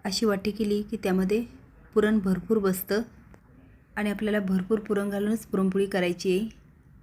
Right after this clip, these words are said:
आता या पुरणाचा लाडू एवढा गोळा घेते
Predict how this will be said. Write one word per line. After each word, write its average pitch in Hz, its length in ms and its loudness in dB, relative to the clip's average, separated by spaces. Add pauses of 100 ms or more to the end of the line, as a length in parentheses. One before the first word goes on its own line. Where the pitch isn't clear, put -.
आता 185 160 -4
या 196 60 0
पुरणाचा 190 540 -2 (500)
लाडू 196 260 4
एवढा 202 200 2
गोळा 190 240 2
घेते 185 400 0